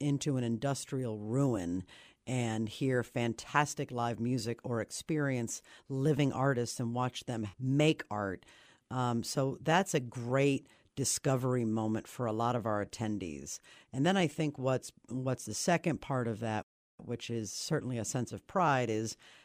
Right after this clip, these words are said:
since people are standing there and they're surrounded by these Gothic structures, they inevitably ask, "What happened here? What did those things do? And what do you mean we made steel here? And, and what does that process like? And why don't we do this anymore?" And I had no idea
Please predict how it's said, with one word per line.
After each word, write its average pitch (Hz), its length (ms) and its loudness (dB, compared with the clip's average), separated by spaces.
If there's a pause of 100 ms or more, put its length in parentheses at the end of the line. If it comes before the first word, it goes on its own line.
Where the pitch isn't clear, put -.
since - 260 0
people 180 320 0
are 123 100 0
standing 196 560 2
there 117 160 0
and 120 80 0
they're 113 120 0
surrounded 151 720 0
by 120 200 2
these 113 260 -4 (260)
Gothic 170 480 0
structures, 110 800 -2 (380)
they 156 240 6
inevitably 147 600 4
ask, 113 380 -2
"What 151 440 -2
happened 123 560 -4
here? 117 260 -4
What 135 300 -4
did 131 240 -4
those 190 320 0
things 104 400 -4
do? 151 460 4
And 101 260 -2 (340)
what 139 160 -2
do 233 60 4
you 202 140 4
mean 180 380 4
we 127 140 2
made 107 340 0
steel 104 440 -4
here? 113 340 -2
And, 101 260 -4
and 110 400 -4
what 139 100 2
does 180 120 0
that 170 220 -2
process 165 560 0
like? 170 280 2
And 107 160 -2
why 110 160 0
don't 135 140 0
we 202 120 0
do 240 180 2
this 233 240 2
anymore?" 113 440 -2
And 110 120 -6
I 123 80 -4
had 135 180 -2
no 180 260 4
idea 165 520 2